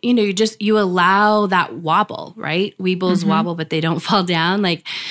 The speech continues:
Speaker 1: you just
Speaker 2: Mm-hmm.
Speaker 1: allow yourself to flow in that space. And I think so many times people think it's like, it's one or the other, or that something's wrong if you're going back and forth. And you're not going back and forth. You're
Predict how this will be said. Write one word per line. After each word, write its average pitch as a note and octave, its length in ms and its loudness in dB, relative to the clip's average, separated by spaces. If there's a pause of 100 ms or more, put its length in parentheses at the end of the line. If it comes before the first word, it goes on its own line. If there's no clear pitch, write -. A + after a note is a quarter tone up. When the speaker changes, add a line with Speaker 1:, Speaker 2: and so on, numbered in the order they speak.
(160)
Speaker 1:
you F#3 180 -2
just F#3 200 2
Speaker 2:
Mm-hmm. F#3 80 -6
Speaker 1:
allow F3+ 420 4
yourself F#3+ 500 0
to - 140 -4
flow F#3 560 -2
in E3 140 -2
that - 220 -8
space. D3+ 440 -4
And E3 100 -2
I D#3+ 80 -2
think F3 200 -2
so G3 200 0
many F#3+ 160 2
times E3+ 280 -2
people E3+ 240 -4
think D#3+ 260 -2
it's D3 200 -4
like, D3 260 -6 (680)
it's F#3+ 160 0
one F3+ 180 2
or D#3+ 80 0
the D#3 180 -4
other, D3+ 360 -2
or D#3 180 -4
that D3+ 180 -4
something's F3+ 400 0
wrong D#3+ 500 0
if D3+ 220 -8
you're D#3 380 -4 (580)
going E3+ 280 2
back D3+ 280 -2
and D3 140 -4
forth. F3 440 -6
And F3 80 -2
you're F#3+ 120 2
not A#3+ 260 0 (160)
going F#3+ 380 0
back D#3 280 -4
and D3+ 160 -2
forth. E3 560 -6
You're F#3 540 0